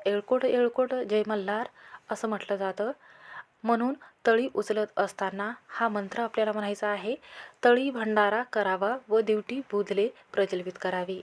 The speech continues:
अशा पद्धतीने हा उपास जो आहे तर या दिवशी ठेवला जातो आणि अशा पद्धतीने तळी उचलत असतात. तर या दिवशी चाफ्याची फुले खंडोबरायाला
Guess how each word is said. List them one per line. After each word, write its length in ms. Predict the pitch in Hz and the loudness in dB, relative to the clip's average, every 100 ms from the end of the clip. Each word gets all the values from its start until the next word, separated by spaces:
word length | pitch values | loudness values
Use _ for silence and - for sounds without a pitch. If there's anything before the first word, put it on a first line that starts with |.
| - | -6
अशा 220 | 190 - 254 | -6 -2 2
पद्धतीने 640 | 247 233 220 220 208 226 302 - - - | 2 4 2 0 -4 -6 -8 -14 -20 -16
हा 220 | - 226 269 _ _ - | -4 -2 -2 _ _ -8
उपास 360 | 185 208 - | 0 0 0
जो 120 | 196 | -2
आहे 320 | 202 190 185 233 226 | -2 -2 -2 -2 0
तर 80 | |
या 200 | 208 190 | 0 0
दिवशी 340 | 190 185 - 240 - | 0 -4 -8 -12 -6
ठेवला 320 | 196 180 185 | -2 0 0
जातो 360 | 190 185 220 269 | -2 -2 -2 -2
आणि 320 | - 185 202 277 - - - | -4 -6 -8 -8 -10 -12 -4
अशा 200 | 208 269 | 2 4
पद्धतीने 560 | 262 214 202 202 202 269 - | 4 2 0 -4 -4 -4 0
तळी 200 | 196 202 185 | 0 0 -4
उचलत 300 | 175 180 180 | -4 -4 -4
असतात. 340 | 180 180 180 - _ - - _ - | -6 -6 -6 -10 _ -20 -20 _ 0
तर 100 | 247 | 2
या 200 | 240 247 | 4 2
दिवशी 420 | 254 - 254 269 - | -2 -6 -6 -6 -2
चाफ्याची 440 | 220 202 220 214 - | -2 2 2 0 -6
फुले 280 | 214 208 269 - _ _ - | -2 -2 -2 -8 _ _ -8
खंडोबरायाला 680 | 220 202 202 196 185 190 | -4 0 0 0 -2 -4